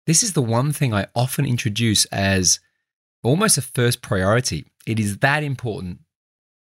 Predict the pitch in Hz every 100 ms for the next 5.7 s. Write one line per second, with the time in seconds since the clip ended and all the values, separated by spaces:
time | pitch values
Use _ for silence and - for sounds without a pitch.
0 | - 113 110 147 165 135 151 147 131 -
1 | 117 110 113 104 101 120 131 - - 139
2 | 123 113 101 107 123 - 110 - - 113
3 | - 104 95 117 92 - - _ _ _
4 | _ _ - - 113 107 107 123 160 156
5 | 127 123 117 113 104 98 104